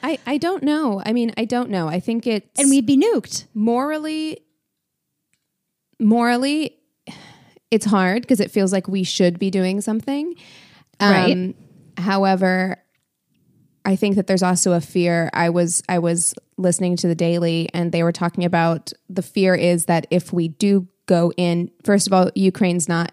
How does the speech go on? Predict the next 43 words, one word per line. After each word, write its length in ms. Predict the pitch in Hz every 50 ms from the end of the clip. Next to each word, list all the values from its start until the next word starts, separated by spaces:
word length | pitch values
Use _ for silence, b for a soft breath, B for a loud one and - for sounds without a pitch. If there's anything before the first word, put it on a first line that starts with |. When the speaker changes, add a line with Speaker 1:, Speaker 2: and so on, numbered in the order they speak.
| -
Speaker 1:
a 240 | 185 180 175 175 175 -
nato 460 | - 190 185 180 180 180 175 175 175 175 -
allied 520 | 180 180 180 180 180 175 175 175 170 208 _ _ _ -
country. 580 | - 220 208 190 - - 170 170 175 190 180 b b b b b b b b b b b b b
Um, 480 | - 185 185 180 180 180 185 185 202 - _ _ _ _ _ _ _ _ _ -
and 200 | 226 208 208 185 - - -
to 100 | - 220
me, 140 | 202 185 175
that 240 | 170 156 - - -
feels 320 | - - 202 170 175 156
very 220 | 139 175 160 170 - -
arbitrary. 560 | 165 165 - 180 - - 185 160 165 170 175
Like, 180 | 175 175 175 -
right 240 | 180 180 175 175 -
is 80 | 180 220
right 100 | 214 180
Speaker 2:
Right. 180 | 170 170 -
Speaker 1:
and 160 | - 180 180
wrong 180 | 170 165 165 170
is 120 | 175 165
wrong, 360 | 170 170 165 165 170 170 170 - _ -
regardless 580 | 180 185 180 170 175 160 165 160 170 175 - -
of 100 | 175 165
whether 300 | 170 170 165 175 170 170
or 60 | 175
not 180 | 170 165 160
they're 140 | - 170 175
part 260 | 170 - - 190 196
of 140 | 185 175 -
nato, 500 | 175 175 175 170 160 151 147 156 160 160 -
you 100 | - 202
know? 160 | 190 175 175 175
Speaker 2:
I 120 | 262 269 269
wonder, 400 | 247 262 277 285 302 294 285 277
though, 220 | 208 233 220 220
if 160 | 214 214 -
it 100 | 226 180
would 200 | 202 208 196 175
be 200 | - 202 202 202
some 300 | 190 - - 208 196 202
sort 240 | 196 - 214 190 190
of, 220 | 190 185 175 175 180
like, 480 | 180 175 170 170 165 170 170 _ -